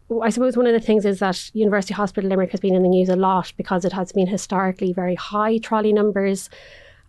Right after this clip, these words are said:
And, um, Minister Stephen Donnelly has also spoken out about sending an expert team down there. And hospital management at the time when I was there had submitted a, a plan to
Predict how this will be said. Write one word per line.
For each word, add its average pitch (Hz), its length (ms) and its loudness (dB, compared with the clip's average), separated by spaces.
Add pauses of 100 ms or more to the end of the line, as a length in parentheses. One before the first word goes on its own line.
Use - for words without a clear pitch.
And, 196 480 2
um, 190 420 0 (140)
Minister 196 800 0
Stephen 190 380 0
Donnelly 190 420 2
has 190 180 -2
also 185 440 -2
spoken 190 440 -4
out 185 220 0
about 180 380 -4 (500)
sending 185 380 0
an 180 80 2
expert 175 380 -4
team 214 300 2
down 196 280 0
there. 185 360 0 (380)
And 196 80 0
hospital 214 380 -2
management 190 500 0
at 180 160 -4
the 190 80 -4
time 202 360 0
when 185 120 2
I 202 140 0
was 208 180 0
there 185 460 -2
had 190 240 -4
submitted 185 440 -2
a, 190 200 -2
a 196 60 -6
plan 190 580 0 (320)
to 196 500 0